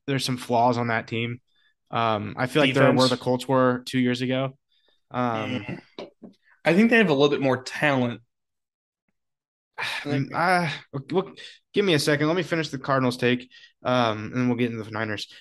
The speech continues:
Speaker 1: Uh, Cardinals, I think they finish nine and eight 'cause Kyler Murray can kinda be good.
Speaker 2: He can be good
Speaker 1: And that
Speaker 2: until cod
Speaker 1: defense
Speaker 2: go-,
Speaker 1: is
Speaker 2: until
Speaker 1: solid.
Speaker 2: cod comes out.
Speaker 1: Yeah, until cod comes out. So that'll get him another solid record. I think if J J Watt stays healthy, it could be a,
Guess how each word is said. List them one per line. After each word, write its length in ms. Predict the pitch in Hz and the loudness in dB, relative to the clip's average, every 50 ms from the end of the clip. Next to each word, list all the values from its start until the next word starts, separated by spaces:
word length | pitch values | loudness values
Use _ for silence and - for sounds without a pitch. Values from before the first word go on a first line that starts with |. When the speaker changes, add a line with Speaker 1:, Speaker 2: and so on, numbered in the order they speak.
| _ _ | _ _
Speaker 1:
Uh, 360 | - 123 131 135 131 131 127 131 | -2 0 2 2 2 2 0 -2
Cardinals, 400 | - - 143 160 170 175 175 165 - | -2 0 0 2 2 2 0 0 2
I 120 | 135 139 | 0 -2
think 320 | 127 117 135 156 165 156 151 | -2 -2 -2 -2 -2 0 0
they 160 | 147 135 135 | 2 0 0
finish 440 | 131 - 151 143 139 135 131 - - | 0 -2 -2 0 0 0 -2 -2 -4
nine 300 | 123 123 131 139 147 143 | -4 -2 0 0 0 0
and 160 | 143 131 - - | 0 -2 -4 -6
eight 340 | 135 131 117 - 139 - - - _ | -6 -4 -4 -6 -8 -12 -18 -18 _
'cause 160 | - 120 113 | -6 -6 -6
Kyler 300 | - - 139 139 139 135 | -4 -2 0 0 2 2
Murray 260 | 135 131 131 131 127 123 | 2 2 2 0 0 -2
can 300 | 123 - 127 123 123 - _ _ _ | -4 -8 -10 -10 -10 -14 _ _ _
kinda 300 | - - 185 185 196 196 | -10 -6 -6 -4 -4 -4
be 140 | - 190 170 | -6 -6 -2
good. 380 | 147 151 156 147 139 - - _ _ _ _ _ _ _ _ _ _ _ _ _ _ _ | 0 2 2 2 0 -4 -10 _ _ _ _ _ _ _ _ _ _ _ _ _ _ _
Speaker 2:
He 140 | 214 214 196 | -4 -2 2
can 160 | 277 269 233 | 2 2 2
be 80 | 165 131 | 2 2
good 140 | 127 123 127 | 2 2 2
Speaker 1:
And 140 | 127 139 147 | 2 2 2
that 60 | 151 | 2
Speaker 2:
until 160 | 147 139 151 | 4 4 4
cod 80 | 156 143 | 4 4
Speaker 1:
defense 160 | 143 156 143 143 | 4 2 0 -2
Speaker 2:
go-, 60 | 135 | -2
Speaker 1:
is 180 | 127 - - - - - | -4 -4 -8 -10 -4 0
Speaker 2:
until 200 | 180 185 - 131 | 4 4 6 6
Speaker 1:
solid. 180 | 135 151 196 | 8 6 6
Speaker 2:
cod 80 | - - | 6 4
comes 180 | - 143 131 135 | 0 0 0 -2
out. 220 | 120 117 - - - - _ _ _ _ _ _ _ _ _ _ | -4 -4 -6 -10 -18 -20 _ _ _ _ _ _ _ _ _ _
Speaker 1:
Yeah, 280 | 135 131 123 113 101 110 117 | -2 0 0 0 -2 -2 -4
until 220 | 127 127 143 131 | -4 -2 -2 -2
cod 260 | 127 131 127 123 123 | 0 0 0 0 0
comes 180 | 123 120 110 107 | -2 -6 -6 -6
out. 200 | 87 87 - - | -8 -8 -8 -4
So 240 | - 123 123 123 123 | 0 0 2 2 2
that'll 240 | 131 147 175 185 151 | 2 4 4 4 4
get 180 | 139 151 147 | 4 4 4
him 240 | 147 143 135 131 123 - - - | 4 4 2 0 -2 -4 -4 0
another 220 | 131 131 131 123 | 0 2 2 2
solid 300 | 117 - 127 117 113 110 | 0 0 0 0 0 -2
record. 400 | 110 101 113 110 113 113 113 127 - _ _ _ _ _ _ _ _ _ _ _ _ | -6 -8 -8 -8 -8 -8 -8 -8 -14 _ _ _ _ _ _ _ _ _ _ _ _
I 100 | - 117 | -8 -4
think 200 | 123 143 135 123 | -2 0 0 0
if 80 | 127 113 | 0 0
J 160 | 123 123 123 | 2 2 2
J 140 | 120 123 123 | 4 2 2
Watt 220 | 120 117 117 110 - | 2 2 0 -2 -2
stays 240 | - 120 117 107 113 | -2 -2 -2 0 -2
healthy, 260 | 113 110 107 113 117 | -4 -4 -4 -6 -8
it 40 | 117 | -6
could 120 | - 117 | -6 -4
be 180 | 113 113 113 113 | -2 -2 -2 -2
a, 100 | 87 - | -2 -4